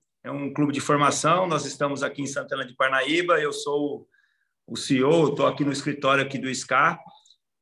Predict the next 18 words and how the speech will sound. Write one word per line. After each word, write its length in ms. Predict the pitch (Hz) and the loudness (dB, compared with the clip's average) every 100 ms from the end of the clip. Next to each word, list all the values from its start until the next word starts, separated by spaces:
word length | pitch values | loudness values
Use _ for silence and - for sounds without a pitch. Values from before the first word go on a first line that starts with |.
| - | -8
e 1000 | 131 139 139 139 139 139 139 135 131 127 | 0 2 2 0 -2 -2 -2 -2 -4 -8
começamos 560 | - 151 151 151 165 165 | 0 2 4 4 4 4
o 60 | 160 | 0
projeto 560 | 165 151 151 151 151 | 0 2 2 0 -4
em 100 | 139 | -8
julho, 460 | 127 135 165 165 160 156 | -8 -4 -2 0 -2 -4
em 120 | 135 | -4
junho 360 | - 160 180 156 | -2 -2 -2 -4
de 140 | 135 | -6
dois 240 | 139 135 | -8 -8
mil 100 | 120 | -8
e 40 | 135 | -8
dezenove. 600 | 131 131 123 151 170 190 _ _ _ _ _ _ _ _ _ _ _ - _ _ - | 0 2 4 4 4 -2 _ _ _ _ _ _ _ _ _ _ _ -20 _ _ -2
Lamentavelmente, 800 | 139 160 170 160 160 160 156 156 | 2 2 4 4 4 2 2 -2
a 40 | |
gente 200 | 143 143 | -4 -6
não 80 | 143 | -6
conseguiu 600 | 143 139 135 127 139 139 | -6 -6 -4 -2 0 0